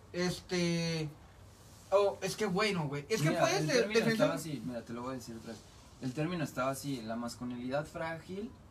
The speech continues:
Speaker 2: es de a un hombre, güey, que, o sea, y puso, es irónico porque los hombres siempre se la da, nos la damos, güey, que somos muy fuertes y al final escondemos nuestras emociones y sentimientos, como angustia, miedo,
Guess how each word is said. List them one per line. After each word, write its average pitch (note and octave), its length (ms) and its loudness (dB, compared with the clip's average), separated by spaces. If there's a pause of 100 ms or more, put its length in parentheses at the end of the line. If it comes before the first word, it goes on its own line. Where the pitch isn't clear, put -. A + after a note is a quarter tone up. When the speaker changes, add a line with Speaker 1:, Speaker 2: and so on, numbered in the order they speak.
Speaker 2:
es B2+ 280 -6
de C3+ 140 2
a C3+ 180 2
un C#3+ 180 -2
hombre, C#3+ 440 0
güey, D3 260 -6
que, G#2+ 420 -10 (280)
o A2+ 60 -10
sea, A2+ 140 -8
y G#2+ 80 -6
puso, A#2+ 360 -8
es A#2 140 -6
irónico C3+ 480 -2
porque A#2 280 -10
los A2 180 -8
hombres C#3 320 -4 (260)
siempre D3 360 -2
se D3+ 100 -6
la B2 140 -2
da, B2+ 220 -2
nos B2+ 220 0
la A#2+ 140 2
damos, C3 380 -2
güey, C3 260 -6 (260)
que A#2 100 -8
somos C3 260 -2
muy D3+ 160 2
fuertes F#3 600 -4
y C#3 140 0
al C3 160 0
final C#3+ 420 -2 (120)
escondemos C3 640 -4
nuestras A#2+ 360 -8
emociones B2+ 460 -6
y B2+ 40 -12
sentimientos, B2 580 -8 (320)
como G#2+ 220 -6
angustia, C3 680 -2
miedo, B2 600 -6